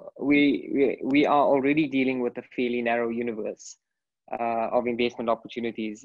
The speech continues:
uh, especially from a liquidity perspective, as you alluded to. Um, uh, if, if you, i-, i-, if you were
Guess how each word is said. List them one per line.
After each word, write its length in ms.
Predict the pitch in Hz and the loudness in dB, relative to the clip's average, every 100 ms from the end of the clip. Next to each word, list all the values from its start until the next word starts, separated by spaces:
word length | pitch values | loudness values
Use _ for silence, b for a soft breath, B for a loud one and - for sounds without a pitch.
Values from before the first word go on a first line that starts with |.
| - | -6
uh, 180 | 110 110 | -4 -4
especially 400 | 117 - 123 127 | -6 -2 -2 -2
from 220 | 120 117 | -4 -4
a 40 | 117 | -2
liquidity 440 | 113 123 117 117 | -2 -4 -4 -6
perspective, 540 | 110 113 - 117 117 117 | -10 -8 -6 -6 -4 -4
as 160 | 110 | -4
you 140 | 113 110 | -4 -4
alluded 280 | 117 117 - | -4 -6 -8
to. 120 | 120 117 _ _ _ _ _ _ - | -10 -12 _ _ _ _ _ _ -6
Um, 680 | 120 120 123 120 123 120 117 _ _ _ _ _ _ _ _ _ | 0 2 2 2 -4 -6 -10 _ _ _ _ _ _ _ _ _
uh, 640 | - - - - - 123 113 - - | -12 -10 -12 -10 -4 -4 -4 -8 -4
if, 160 | 143 | -4
if 280 | 147 147 139 | -2 -6 -4
you, 640 | 139 143 135 131 127 127 - _ _ - | 2 4 6 6 2 -2 -12 _ _ 0
i-, 40 | |
i-, 360 | 135 - 151 - | 0 2 0 2
if 180 | 156 170 | 0 2
you 120 | 160 | 4
were 140 | 139 | 4